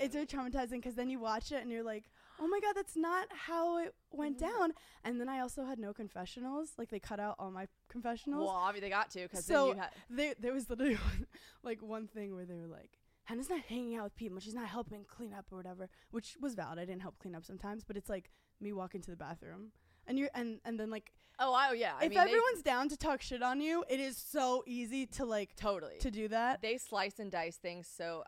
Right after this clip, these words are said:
Speaker 2: okay, I've gotta take this off. Sorry. It's like,
Speaker 1: <laughs>
Speaker 2: it's, it's covered in sweat. I just walked here. I just, it was
Speaker 1: What
Speaker 2: act-,
Speaker 1: is that?
Speaker 2: it was acting as a bra, but I,
Speaker 1: Oh.
Speaker 2: I can't.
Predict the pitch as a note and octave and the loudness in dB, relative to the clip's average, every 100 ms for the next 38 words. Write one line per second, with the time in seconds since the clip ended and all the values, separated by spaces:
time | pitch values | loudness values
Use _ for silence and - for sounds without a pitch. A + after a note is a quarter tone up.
0 | F3+ E3 F3+ F#3+ D3+ C#3 C3+ C3+ B2+ - | -10 -8 -8 -4 -6 -6 -12 -14 -12 -12
1 | - C#3+ C#3 F3 - F#3+ G3 - G3 F3+ | -8 -8 -8 -8 -6 -6 -6 -10 -14 -14
2 | - - G#3 G3 - - - F#3+ B3 C4 | -16 -14 -12 -12 -14 -20 -14 -10 -10 -10
3 | A#3+ F#3+ D#3+ F3+ G3+ E3+ E3+ - F#3+ E3+ | -10 -6 -6 -6 -10 -6 -6 -6 -8 -6
4 | E3+ - E3+ F3+ - - - G3 F#3 - | -6 -8 -8 -8 -10 -18 -10 -6 -6 -2
5 | E4+ A#4+ C#5 G4 C4+ G#3 G3 A#3 A3 A3+ | 8 10 12 12 10 6 0 0 2 2
6 | C#4 B3 A#3 G3 F#3 G3 F#3 F3+ D#3+ - | 0 -6 -4 -4 0 2 2 2 -4 -4
7 | D#3 A3+ A#3+ A#3 G3 F3+ F3+ G3 G#3 - | -2 4 6 6 4 0 -8 -14 -18 -8
8 | G3 - F#3 - | -8 -4 -4 -4